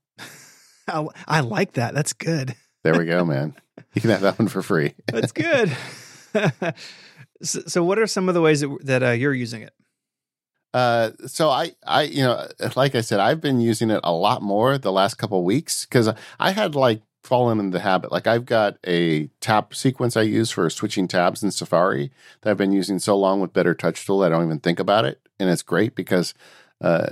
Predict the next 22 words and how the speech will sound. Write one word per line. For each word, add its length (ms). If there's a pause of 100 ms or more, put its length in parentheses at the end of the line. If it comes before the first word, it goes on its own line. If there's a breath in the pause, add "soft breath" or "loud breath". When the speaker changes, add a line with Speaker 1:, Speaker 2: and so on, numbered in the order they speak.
(160)
Speaker 2:
in 160
Safari, 560
I 300
never 320
seem 220
to 80
be 240
able 220
to 100
get 400
the 60
keyboard 460
shortcut 360
under 180
my 160
fingers 640 (340 soft breath)
for, 440
um, 340 (380)
going, 360
switching 320
between 260
tabs. 460